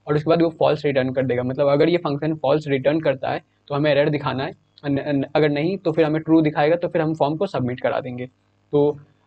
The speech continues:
अब हम यहाँ पे क्या करेंगे, ये validation जो हमने यहाँ पे create किया है,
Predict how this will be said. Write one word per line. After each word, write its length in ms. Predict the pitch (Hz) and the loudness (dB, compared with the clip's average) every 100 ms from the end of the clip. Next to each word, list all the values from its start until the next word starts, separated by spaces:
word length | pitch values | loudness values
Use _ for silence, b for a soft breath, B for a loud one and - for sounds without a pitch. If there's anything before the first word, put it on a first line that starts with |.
| 156 | -2
अब 60 | |
हम 140 | 151 160 | 2 2
यहाँ 140 | 160 | 2
पे 100 | 160 | 2
क्या 140 | 160 | 0
करेंगे, 240 | 160 147 147 | 0 0 2
ये 60 | |
validation 480 | 151 143 143 139 160 | 4 4 2 0 0
जो 80 | 156 | 2
हमने 180 | 151 151 | 2 2
यहाँ 120 | 147 | 0
पे 80 | 151 | -2
create 300 | 156 143 139 | 2 2 0
किया 240 | 143 131 | -2 -4
है, 100 | 160 | -4